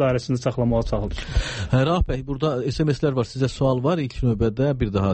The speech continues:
Speaker 2: dinləyicilərə həmişə olduğu kimi xatırladım ki, doqquz yüz otuz altı, yetmiş yeddi, qırx bir sayılı telefona zəng eləyib fikirlərini bildirə bilərlər, sual verə bilərlər.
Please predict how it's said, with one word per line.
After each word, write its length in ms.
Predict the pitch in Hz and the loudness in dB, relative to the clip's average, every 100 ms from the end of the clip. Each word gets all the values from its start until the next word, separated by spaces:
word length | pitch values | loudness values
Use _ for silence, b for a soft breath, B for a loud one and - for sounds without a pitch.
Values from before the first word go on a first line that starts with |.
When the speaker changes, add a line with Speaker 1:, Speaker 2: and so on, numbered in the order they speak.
| - | 0
Speaker 2:
dinləyicilərə 640 | 113 113 98 104 101 107 - | 0 2 0 0 0 0 0
həmişə 240 | 107 98 104 | -2 2 0
olduğu 160 | 95 101 | 2 0
kimi 160 | 110 101 | 0 2
xatırladım 440 | 107 101 110 123 | 0 0 0 0
ki, 120 | 143 135 | 0 0
doqquz 160 | 98 | 0
yüz 80 | 104 | -2
otuz 100 | - | 0
altı, 200 | 117 - | 0 2
yetmiş 280 | 127 127 - | 0 0 -4
yeddi, 160 | 104 110 | -2 0
qırx 120 | - | 0
bir 100 | 110 - | -2 0
sayılı 200 | 101 95 - | 0 0 0
telefona 360 | 101 - 101 92 | 0 2 2 2
zəng 200 | 98 95 | 0 2
eləyib 200 | 98 95 | 0 -2
fikirlərini 480 | - 101 98 95 95 92 | -4 -2 0 0 -2 -2
bildirə 320 | 92 95 92 | 0 0 0
bilərlər, 320 | 101 117 117 | 2 0 0
sual 320 | 107 110 98 92 | -2 0 0 2
verə 160 | 92 | 0
bilərlər. 400 | 104 123 131 131 | 0 0 0 -2